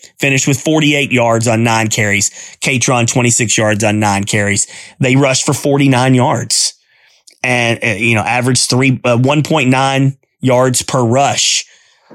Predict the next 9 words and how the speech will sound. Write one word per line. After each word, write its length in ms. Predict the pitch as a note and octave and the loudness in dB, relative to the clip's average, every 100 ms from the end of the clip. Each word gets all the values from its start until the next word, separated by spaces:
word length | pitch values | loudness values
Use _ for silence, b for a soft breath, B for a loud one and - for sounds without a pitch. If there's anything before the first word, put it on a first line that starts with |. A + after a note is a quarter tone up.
| B _ _ _ _ _ _ | B _ _ _ _ _ _
And 200 | C#3 C3+ | -2 0
yet 320 | C3 B2+ - _ | 2 0 -4 _
Drew 300 | C3+ C3+ C#3 | -2 2 2
Allar's 360 | B2+ A#2+ B2 - | 2 2 0 0
throwing 240 | C3 B2 | 2 2
the 80 | A#2 | 4
ball 180 | A2+ A2 | 2 0
forty-two 600 | - A#2 A2+ G2+ G2+ G2 | 0 0 0 -2 -2 -4
times 500 | - - - F2 - | -6 -10 -8 -6 -6